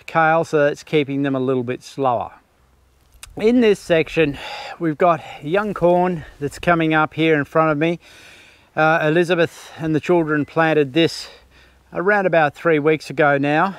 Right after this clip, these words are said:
and the majority of it, it has come through. There's only been a couple of failures where the dog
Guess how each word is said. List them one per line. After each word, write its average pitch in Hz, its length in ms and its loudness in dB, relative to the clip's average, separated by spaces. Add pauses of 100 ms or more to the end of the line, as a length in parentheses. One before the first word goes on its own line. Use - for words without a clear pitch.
and 147 480 0 (460)
the 151 40 -10
majority 147 540 2
of 127 80 -2
it, 127 100 2
it 143 180 -4
has 143 340 -6
come 139 280 0
through. 147 400 2 (380)
There's 151 140 0
only 160 200 2
been 147 200 2
a 135 80 -2
couple 147 340 0
of 135 100 0
failures 147 600 0
where 139 180 2
the 123 120 -4
dog 143 340 0